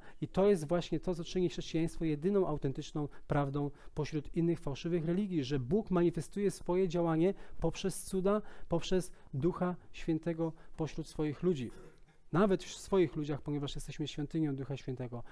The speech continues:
W ten sposób Paweł zadaje im pytania, „Doświadczenia, doznania Ducha na pewno były w waszym życiu, ponieważ jesteście zbawieni. Powiedzcie mi teraz, co z tego wynika? Czy jest z tego jakiś pożytek? Czy może to było na próżno? Czy może to okazało się na marne?”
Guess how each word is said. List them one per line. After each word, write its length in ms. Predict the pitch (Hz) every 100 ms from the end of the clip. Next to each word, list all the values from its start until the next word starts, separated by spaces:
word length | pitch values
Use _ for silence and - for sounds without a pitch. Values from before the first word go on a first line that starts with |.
| -
W 40 | -
ten 160 | 202
sposób 480 | 208 220 190 214 208 - - -
Paweł 240 | 170 175
zadaje 280 | 160 165 175
im 80 | 165
pytania, 360 | 160 170 165 156 - 139
„Doświadczenia, 720 | 175 - 185 - 208 226 226 - -
doznania 480 | 156 147 180 190 196 -
Ducha 360 | 139 170 - 175
na 140 | 180
pewno 360 | - 233 165 131
były 200 | 127 117
w 60 |
waszym 260 | 127 - 135
życiu, 240 | 151 180
ponieważ 300 | 160 151 147
jesteście 260 | - 160 156
zbawieni. 380 | 143 151 156 156 - - - -
Powiedzcie 360 | 160 175 180
mi 80 | 160
teraz, 320 | 165 160 - -
co 140 | - 170
z 60 |
tego 240 | - 165 151
wynika? 400 | 147 143 120 117 - -
Czy 140 | -
jest 140 | 170 165
z 40 |
tego 160 | 175 160
jakiś 220 | - -
pożytek? 440 | 151 139 131 113 - -
Czy 140 | -
może 200 | 131 131
to 100 | 131
było 160 | 131 143
na 100 | 151
próżno? 440 | - 185 151 117 - - - -
Czy 140 | -
może 240 | 147 147 147
to 280 | 156 151 156
okazało 400 | 151 147 151 151
się 180 | -
na 80 | 143
marne?” 380 | 135 127 113 113